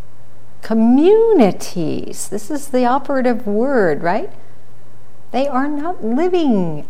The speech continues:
as separate, uh, selves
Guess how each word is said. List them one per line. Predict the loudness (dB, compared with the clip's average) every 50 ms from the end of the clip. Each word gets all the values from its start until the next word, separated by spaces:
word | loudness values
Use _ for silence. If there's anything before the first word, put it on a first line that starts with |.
| -4
as | -4 -4 -2 -4 -4 -4
separate, | -4 -4 -4 -4 -4 -4 -4 -4 -4 -6 -6 -6 -6 -6 -6 -4 -4 -4 -4 -4 -4 -4 -4 -4 -4 -4 -4 -4 -4 -4 -4 -4 -4 -4 -4 -4 -4 -6 -6 -6 -6 -6 -6
uh, | -4 -4 -4 -4 -4 -4 -4 -4 -4 -4 -4 -4 -4 -4 -4 -4 -4 -4 -4 -4 -4 -4 -4 -4 -4 -6 -6 -6 -6 -6 -6 -6 -6 -6 -6 -6 -6 -6
selves | -6 -2 0 2 2 2 4 2 2 0 0 -2 -2 -4 -4 -4 -4